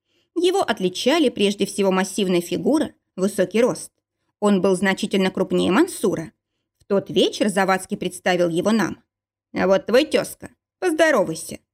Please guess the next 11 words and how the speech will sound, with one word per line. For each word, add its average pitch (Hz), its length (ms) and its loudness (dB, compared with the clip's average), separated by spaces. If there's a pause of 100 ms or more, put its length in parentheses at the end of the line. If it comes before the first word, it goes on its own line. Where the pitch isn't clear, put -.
(100)
сказал 190 600 -2
он 180 180 2
Мансуру. 175 580 -2 (1300)
Они 392 280 2
обменялись 214 580 2
крепким 185 380 -2
рукопожатием. 180 840 -2 (340)
Затем, 190 520 0
сидя 190 280 0
за 190 120 0
столиком, 180 580 -2